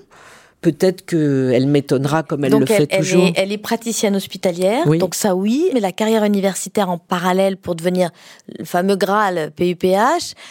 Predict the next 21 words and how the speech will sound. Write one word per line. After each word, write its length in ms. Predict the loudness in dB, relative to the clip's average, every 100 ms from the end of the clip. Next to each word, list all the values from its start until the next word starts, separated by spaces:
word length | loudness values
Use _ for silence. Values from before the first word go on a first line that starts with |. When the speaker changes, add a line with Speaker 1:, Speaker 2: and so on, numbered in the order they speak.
| -16
Speaker 2:
ça 220 | -2 0
elle 80 | 2
n'en 120 | 2
a 100 | 2
pas 140 | 0 0
voulu. 340 | 0 -2 -2 2
Speaker 1:
Mais 60 |
elle 180 | 2 4
est 60 | 2
comme 260 | -2 -2
beaucoup, 580 | -4 2 4 2 0 -4
beaucoup, 520 | 0 0 0 0 0
et 60 | 0
comme 260 | -2 -4
la 100 | -4
majorité 920 | -4 -2 0 0 0 -2 -2 -2 -2 -2
des 140 | -2
médecins 360 | -2 -4 -6 -4
aujourd'hui, 560 | -4 -4 0 2 0 -2
qu'ils 160 | -6 -4
soient 320 | -2 -2